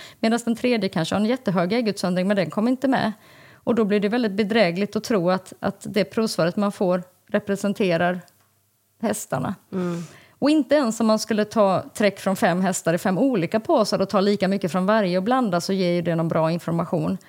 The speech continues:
Speaker 1: För vi får ju inte svar på grundfrågan om någon av dem behöver avmaskas och i så fall vilken av dem. Så på hästar gör man alltså individuella träckprov, eh, avseende grundanalysen.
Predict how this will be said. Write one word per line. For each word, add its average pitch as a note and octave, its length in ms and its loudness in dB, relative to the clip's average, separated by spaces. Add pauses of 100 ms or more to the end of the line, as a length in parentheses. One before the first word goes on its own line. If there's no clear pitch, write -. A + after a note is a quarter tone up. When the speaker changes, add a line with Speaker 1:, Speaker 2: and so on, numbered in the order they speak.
(360)
Speaker 1:
För - 280 0
vi A3 100 2
får G3+ 220 0
ju A#3+ 60 2
inte B3+ 160 -2
svar E3+ 280 0
på F3+ 120 -6
grundfrågan G3 840 -2
om G#3 160 0
någon F#3 180 0
av F#3 120 2
dem F3 120 0
behöver E3+ 220 0
avmaskas - 720 -4 (100)
och G#3 80 -2
i G3 40 0
så F3+ 160 -2
fall - 180 -4
vilken F#3 360 -4
av F3+ 180 -2
dem. G3 200 -4 (640)
Så A#3 260 2
på - 180 -2
hästar D4+ 220 2
gör C#4+ 140 4
man B3+ 140 0
alltså B3 220 -2
individuella B3 720 2
träckprov, G#3 560 -2 (360)
eh, G3 320 0
avseende G3 400 0
grundanalysen. F3+ 920 0